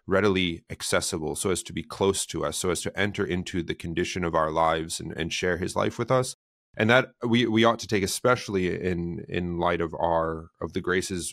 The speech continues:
we receive in our baptisms and our confirmations through the reception of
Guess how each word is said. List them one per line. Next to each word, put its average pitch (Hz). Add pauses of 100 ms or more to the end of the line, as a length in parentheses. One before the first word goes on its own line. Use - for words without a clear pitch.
we 90
receive 85
in 85
our 80
baptisms 85
and 82
our 82
confirmations 87
through 85
the 85
reception 85
of 82